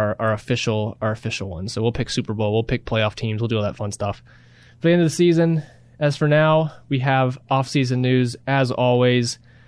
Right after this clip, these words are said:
The biggest stuff coming out, Sam Darnold getting traded to the Carolina Panthers for, I believe, a twenty twenty-one fourth round pick and a twenty twenty-two sixth round and second round pick. Darnold going from the New York Jets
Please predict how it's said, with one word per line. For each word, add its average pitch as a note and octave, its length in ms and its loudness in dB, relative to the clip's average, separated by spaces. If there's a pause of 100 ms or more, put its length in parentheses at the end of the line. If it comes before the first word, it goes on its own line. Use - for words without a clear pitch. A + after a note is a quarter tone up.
(200)
The C#3 100 0
biggest E3 360 4
stuff C#3 280 2
coming C3+ 300 0
out, B2 380 2
Sam E3 460 2
Darnold C#3+ 520 4
getting C3 240 0
traded C3 720 0 (140)
to C3+ 140 -4
the - 100 -12
Carolina E3+ 500 0
Panthers A2 720 -8 (720)
for, B2+ 400 2
I A#2 60 0
believe, B2+ 500 0 (480)
a C3+ 60 -2
twenty F#3+ 260 2
twenty-one E3 420 2
fourth D#3 300 2
round C#3 220 2
pick C#3 320 -2
and A#2+ 80 -4
a A2+ 60 -2
twenty D3+ 440 0
twenty-two C3 840 0 (220)
sixth - 360 -2
round B2+ 360 2
and A2+ 200 -4
second - 440 -2
round G2+ 460 -4 (120)
pick. A#2+ 420 -4
Darnold D3 460 2
going C3+ 240 2
from C3 140 -4
the B2+ 80 2
New D3+ 120 4
York E3+ 220 4
Jets C#3+ 400 -2